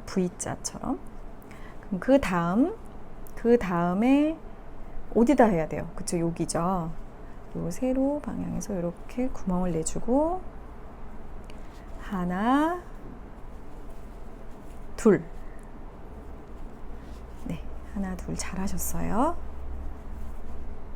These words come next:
그다음에 어디예요? 네, 여기예요, 여기.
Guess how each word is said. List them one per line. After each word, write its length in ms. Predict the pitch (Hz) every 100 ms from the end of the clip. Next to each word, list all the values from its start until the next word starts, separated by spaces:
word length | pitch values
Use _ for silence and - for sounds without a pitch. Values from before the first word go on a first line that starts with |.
| -
그다음에 240 | 220 233
어디예요? 800 | 202 156 - 175 160 160 220 349 - - - - - - - - -
네, 180 | 160 - - - -
여기예요, 840 | 196 220 - 269 170 160 165 160 -
여기. 300 | 165 -